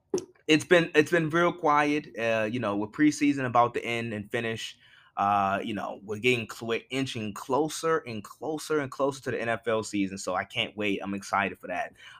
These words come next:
Um, and you can always tell we're getting closer and closer because college football is about to start. College football is about to kick off. So, you know, when college football kicks off, the N F L is right around the corner, and we're so much closer. So,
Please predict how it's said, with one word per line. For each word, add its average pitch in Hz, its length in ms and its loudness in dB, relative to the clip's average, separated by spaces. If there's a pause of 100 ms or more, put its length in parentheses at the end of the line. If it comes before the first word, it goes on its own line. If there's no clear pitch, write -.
Um, 101 440 6
and 117 260 2
you 147 80 -2
can 151 80 4
always 151 320 6
tell 120 180 2
we're 117 120 -6
getting 107 180 -2
closer 113 380 -2
and 101 100 -8
closer 131 480 -4 (300)
because 117 240 -4
college 123 320 6
football 101 260 0
is - 60 -8
about - 240 -8
to - 40 -12
start. - 260 -8
College 139 340 8
football 135 240 4
is 123 60 2
about 117 120 4
to 113 80 -6
kick 110 220 -4
off. 98 260 2
So, 101 260 0
you 107 100 -4
know, 120 140 0
when 120 140 -4
college 117 320 0
football 123 260 0
kicks - 280 -6
off, 131 320 2 (400)
the - 120 -6
N 117 100 0
F 110 180 0
L 107 220 4
is 90 260 -10
right 110 180 4
around 113 220 0
the 110 80 -6
corner, 98 360 -8
and 95 140 -16
we're - 120 -16
so 113 340 -2
much 104 280 -4
closer. 95 380 -6
So, 92 320 -2